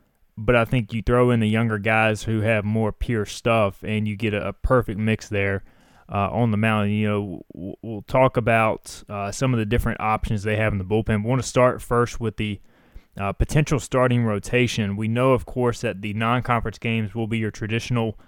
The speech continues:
three-game series on the weekend, Friday, Saturday, Sunday. There will also be one midweek game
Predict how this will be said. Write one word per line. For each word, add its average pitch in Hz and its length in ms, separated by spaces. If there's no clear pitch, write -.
three-game 143 440
series 117 440
on 110 120
the 120 40
weekend, 107 480
Friday, 110 280
Saturday, 107 320
Sunday. 104 320
There 101 120
will 104 100
also 113 260
be 104 120
one 113 300
midweek 110 340
game 110 440